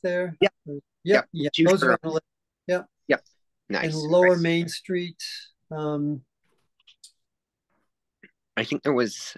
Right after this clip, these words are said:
Speaker 2: an, maybe an ash and a Norway maple.
Speaker 1: Hmm. Oh yeah, we took down some ash on, uh, s-, the corner of, um,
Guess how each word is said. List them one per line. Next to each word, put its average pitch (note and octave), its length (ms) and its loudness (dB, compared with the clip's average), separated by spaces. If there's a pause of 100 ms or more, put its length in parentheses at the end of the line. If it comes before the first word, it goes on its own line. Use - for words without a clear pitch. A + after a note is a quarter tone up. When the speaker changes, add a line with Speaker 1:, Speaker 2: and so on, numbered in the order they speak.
(100)
Speaker 2:
an, F#2 100 -8 (600)
maybe G#2+ 300 0
an F2+ 120 -2 (220)
ash G#2+ 640 -2
and D3+ 100 -10
a D3 260 -8 (1080)
Norway A2 420 -2
maple. D4+ 380 -8 (1800)
Speaker 1:
Hmm. C#3 260 -8 (1900)
Oh A3+ 200 2
yeah, G#3+ 180 4
we D#3 100 -4
took - 160 -8
down E3 180 -2
some D#3 140 -10
ash D#3+ 340 -6
on, C#3+ 300 -4
uh, C#3 160 -4
s-, - 240 -12 (100)
the - 60 -20
corner G3+ 540 2
of, C3+ 180 -2 (100)
um, C3+ 300 -4